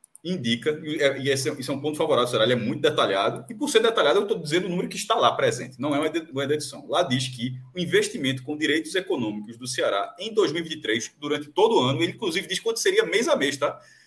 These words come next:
É, eu, ou seja, pra não ter nenhum erro. Por exemplo, só pra dar um, um, um, agora em julho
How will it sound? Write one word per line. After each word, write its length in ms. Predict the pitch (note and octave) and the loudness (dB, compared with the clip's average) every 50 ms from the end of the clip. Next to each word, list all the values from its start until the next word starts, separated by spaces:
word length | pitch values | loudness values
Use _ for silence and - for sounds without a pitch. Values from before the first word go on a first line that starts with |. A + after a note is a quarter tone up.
| _ _ _ - | _ _ _ 0
É, 460 | B2 B2+ B2+ B2+ A#2+ A#2 A2+ A2 A2 | 2 4 6 6 6 6 4 4 4
eu, 420 | A#2 B2 B2+ D#3 - B2+ B2+ C3+ | 4 4 4 0 -2 -2 -4 -6
ou 60 | C#3 | -4
seja, 240 | A#2+ - C#3 B2 B2+ | -2 0 0 0 2
pra 120 | B2+ C#3+ D3 | 0 -2 -2
não 100 | D3+ D3+ | 0 -2
ter 80 | D#3+ | -2
nenhum 320 | E3 F3+ A3+ A#3+ F3 C#3+ B2 | 0 0 -2 -2 0 0 -2
erro. 200 | G#2 G2+ - - _ _ _ _ _ - | -2 -4 -6 -14 _ _ _ _ _ -2
Por 120 | E3+ D#3 | 0 2
exemplo, 280 | C#3+ B2 A#2+ B2+ A#2+ - - | 2 2 2 0 -2 -8 -4
só 160 | - - F3+ | 0 0 0
pra 160 | F3 - F#3 | 2 2 0
dar 100 | D#3 D#3+ | 2 2
um, 120 | D#3+ D#3+ D3+ | 0 0 0
um, 580 | C#3 C#3+ C#3+ C3+ C3 C3 B2+ B2+ A#2+ B2 B2 - C3+ | -2 -4 -6 -6 -4 -4 -4 -4 -4 -6 -8 -12 -12
um, 380 | D3 D3+ D3+ C#3+ D3 C#3+ B2+ - _ _ _ _ _ | -10 -10 -10 -10 -12 -14 -16 -20 _ _ _ _ _
agora 580 | C#3+ C#3+ C3+ A2+ A#2 C#3 D#3 D#3 E3 - - F3+ | 0 0 0 2 4 4 4 6 4 2 2 -2
em 140 | F3+ D#3+ | -2 0
julho 680 | C3+ B2+ A#2+ - D3 G3 A3 G3 D3+ A#2+ G2+ - - | 0 0 0 0 -2 -2 0 2 2 0 0 -2 -6